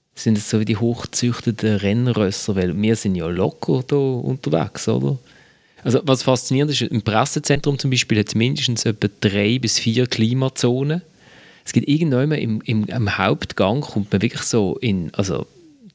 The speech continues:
weiss nicht, in so zehn Grad, äh, Bereich rein und dann, wenn man aber noch einmal auf einer Terrasse raus sitzt, hat man dann durchaus so vielleicht so zweiundzwanzig Grad, das ist fast okay mit Pulli.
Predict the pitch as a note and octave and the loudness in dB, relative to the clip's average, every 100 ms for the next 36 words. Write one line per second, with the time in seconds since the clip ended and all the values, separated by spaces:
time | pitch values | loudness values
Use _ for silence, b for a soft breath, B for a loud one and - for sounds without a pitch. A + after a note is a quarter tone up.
0 | _ _ - - - - A2+ - C3 C3+ | _ _ -18 -18 -18 -8 -4 0 0 0
1 | A#2 G#2+ F2+ D#2+ - - F2+ A2+ F3 D#3 | -2 0 0 -2 -4 -2 0 2 0 0
2 | D#3 D#3 E3+ E3+ - F4+ B3 A3+ G#3+ G#3+ | 0 2 0 -6 -10 -4 -2 -2 -4 -6
3 | E3 E3+ D#3+ D3 D#3 E3 F3 D#3+ E3 E3+ | -8 0 2 2 0 0 0 2 2 2
4 | F3 - A#2 A#2 A2+ A#2+ A#2+ A#2+ B B | 0 -2 -2 2 2 2 0 -2 B B
5 | B B A#2 A#2 A2+ A2+ B2+ C3+ B2 - | B B 0 2 2 2 2 0 -2 0
6 | A2+ - A#2+ B2+ C3 - - B2+ - B2 | -2 2 2 2 0 0 0 0 -2 0
7 | C3 C3 - G#2+ G#2+ G#2 A2+ B2+ C3 B2+ | 0 0 0 2 2 2 2 0 -2 -2
8 | - G#2+ G#2 - G2 - - - F2+ F#2 | 0 0 0 0 -2 -4 -8 -2 0 2
9 | C#3 C#3+ - A#2+ B2 B2 - - F#2+ G2 | 0 0 0 2 0 -2 -4 -2 2 2
10 | B2+ C#3+ G#2+ A2 - - A2 - G#2+ - | 2 0 -2 0 0 2 0 0 -2 0
11 | G#2 C3+ C#3 - C3 C#3 | 2 0 -2 0 0 2